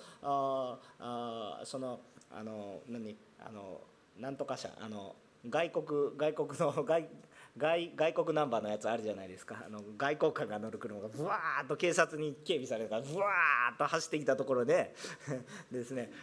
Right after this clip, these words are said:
「あ、私は主のことを伝えないといけない」って思いますか？<laughs> 多分思わないでしょうね。でもそういうじょ-、状況でしょ？エジプトのこ-、あ、ごめんなさい。エチオピアの高官でしょ？で、それ警備も当然いるわけでしょ？で、わーっと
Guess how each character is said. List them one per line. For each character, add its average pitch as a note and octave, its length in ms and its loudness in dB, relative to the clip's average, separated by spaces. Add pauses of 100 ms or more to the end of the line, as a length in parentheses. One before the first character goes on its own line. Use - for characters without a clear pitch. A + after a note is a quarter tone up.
「あ、 F#3 240 2
私 B3+ 280 4
は A3+ 80 8
主 C4+ 140 2
の C#4+ 100 8
こ G#3 100 4
と E3+ 100 2
を - 20 0
伝 B3 240 6
え B3+ 40 2
な C4 120 4
い A#3 60 0
と F#3+ 80 2
い F3+ 40 0
け G3 120 6
な F3 100 0
い」 E3 40 0
っ - 20 -2
て C#3 80 4
思 D#3+ 160 6
い - 20 6
ま D#3 80 4
す D#3+ 80 0
か？ A#2+ 180 -2 (500)
<laughs> - 520 -12
多 C3+ 80 -2
分 G2 80 -6
思 G2 80 -4
わ G#2 80 -2
な F#2+ 140 -4
い - 20 -8
で D#2+ 60 -12
し - 100 -14
ょ F2+ 40 -10
う - 20 -8
ね。 C#3+ 100 -4
で D#3+ 80 2
も G3 100 0
そ E4 140 4
う F4+ 40 6
い E4+ 60 4
う D4 40 2
じ E4 60 6
ょ-、 E4 40 4 (160)
状 C4 120 2
況 C4 140 2
で C4 60 2
し C4 80 0
ょ？ - 100 0 (140)
エ G3 100 4
ジ G#3+ 120 0
プ G#3+ 80 -10
ト A3 100 8
の G#3+ 80 4
こ-、 G#3+ 340 0
あ、 D3+ 200 2 (100)
ご D#3+ 80 0
め D#3+ 60 4
ん D#3 40 2
な C#3+ 60 0
さ - 80 -4
い。 - 60 -6 (180)
エ F3+ 100 2
チ B3 140 2
オ A#3 60 8
ピ A#3 120 2
ア F#3+ 40 6
の F3+ 100 2
高 F3+ 160 0
官 E3 180 0
で D#3 80 0
し D#3 80 -4
ょ？ G#3+ 60 -6 (300)
で、 G3 100 -2
そ A#3 100 4
れ A3 180 4
警 C4+ 180 -2
備 F3+ 140 2
も C3+ 120 0
当 G#3 140 2
然 F#3+ 120 0
い G3 40 2
る A3+ 80 6
わ A3+ 80 6
け C#3 80 0
で F#2 80 -2
し - 80 -12
ょ？ B2 80 -10 (280)
で、 F3 120 0
わ A3 100 0
ー A3 220 0
っ B3 80 -8
と C#3+ 260 2